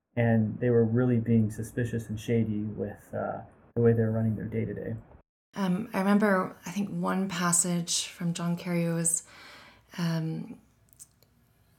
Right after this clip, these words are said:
Speaker 2: you know, these big-time investors would come into the office. They'd lead them into a conference room.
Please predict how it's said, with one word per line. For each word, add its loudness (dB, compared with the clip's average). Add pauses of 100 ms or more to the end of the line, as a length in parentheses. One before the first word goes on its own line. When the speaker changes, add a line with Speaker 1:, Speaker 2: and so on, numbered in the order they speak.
(100)
Speaker 2:
you -2
know, 0
these -2
big-time -4
investors 0
would -6
come -2
into -2
the -6
office. 0
They'd -8
lead -4
them -2
into -8
a -8
conference -8
room. -8